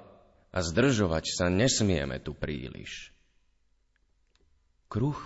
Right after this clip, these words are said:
prejdúc krížom, octli sme sa vedľa mútnovodného prameniska, pod ním zrieť koryto, čo vzniklo z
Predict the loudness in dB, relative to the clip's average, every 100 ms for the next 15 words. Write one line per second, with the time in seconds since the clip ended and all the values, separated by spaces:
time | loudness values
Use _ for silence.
0 | -4 0 2 2 0 -2 0 0 2 2
1 | 0 0 -6 -20 -20 _ _ _ _ _
2 | 2 2 0 -2 0 2 2 0 0 -2
3 | -2 0 0 2 2 4 2 -2 -4 2
4 | 4 4 0 2 4 4 4 4 4 4
5 | 4 2 2 4 4 2 2 0 0 -12
6 | -20 -20 _ _ _ 2 4 6 8 8
7 | 6 4 2 2 -4 -2 2 2 2 0
8 | 0 0 0 -2 -2 0 -2 -2